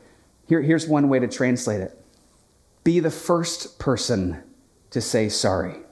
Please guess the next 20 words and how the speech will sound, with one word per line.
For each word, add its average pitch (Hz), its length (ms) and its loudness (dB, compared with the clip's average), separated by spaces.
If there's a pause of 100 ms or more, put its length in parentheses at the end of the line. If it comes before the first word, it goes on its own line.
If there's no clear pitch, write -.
(1400)
Be 165 140 4
the 175 100 0
first 175 560 -2
person 117 760 0 (540)
to 139 140 2
say 117 680 0 (280)
sorry. 95 480 0 (340)
Some 180 340 0
of 165 140 0
you 139 460 0
<laughs> - 40 -10
need 135 180 0
to 127 80 0
hear 131 180 2
that. 95 280 -4
You're 110 120 -2
stuck - 360 0
in 127 80 -2
a 117 60 -2
stalemate. 113 840 -2